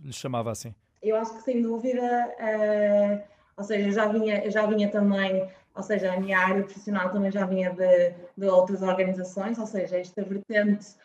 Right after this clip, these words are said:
Speaker 2: por, por estar a trabalhar, eh, em missões, ou seja,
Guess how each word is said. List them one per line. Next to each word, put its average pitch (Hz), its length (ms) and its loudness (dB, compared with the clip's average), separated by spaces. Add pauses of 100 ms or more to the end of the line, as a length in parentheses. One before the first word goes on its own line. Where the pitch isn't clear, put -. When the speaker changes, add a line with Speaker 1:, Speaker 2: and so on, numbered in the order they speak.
(300)
Speaker 2:
por, 196 200 -4 (360)
por 196 200 -8
estar 190 380 -4
a - 20 -4
trabalhar, 196 720 2 (300)
eh, 190 440 0
em 196 140 0
missões, 196 720 2
ou 185 100 -2
seja, 185 600 0